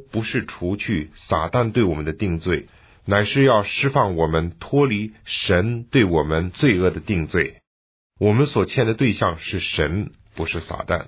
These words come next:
中世纪英国的大神学家 Saint Anselm 讲得很对，罪的严重性在于他所得罪的对象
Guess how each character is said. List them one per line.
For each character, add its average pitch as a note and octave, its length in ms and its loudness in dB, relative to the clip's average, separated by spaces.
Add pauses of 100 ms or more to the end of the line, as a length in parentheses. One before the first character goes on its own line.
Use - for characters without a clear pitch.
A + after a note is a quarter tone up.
(600)
中 D#3 220 4
世 C#3+ 160 0
纪 F2 300 2
英 A#2+ 200 2
国 F#2+ 180 4
的 G2 100 2
大 A#2 180 0
神 F2 240 -2
学 G2+ 160 2
家 F2 400 2 (260)
Saint F2 640 0
Anselm G2 640 2 (200)
讲 F2 220 -2
得 G#2+ 80 -2
很 C#2+ 240 -4
对， F2+ 320 0 (640)
罪 E3 160 2
的 A2+ 100 2
严 F#2+ 260 2
重 C3+ 140 2
性 G2 240 -2
在 B2+ 140 0
于 G2 180 0
他 A#2 300 -2
所 F2+ 240 -2
得 F#2+ 240 0
罪 A2 220 2
的 G2+ 140 -2
对 A2+ 220 -2
象 - 300 -2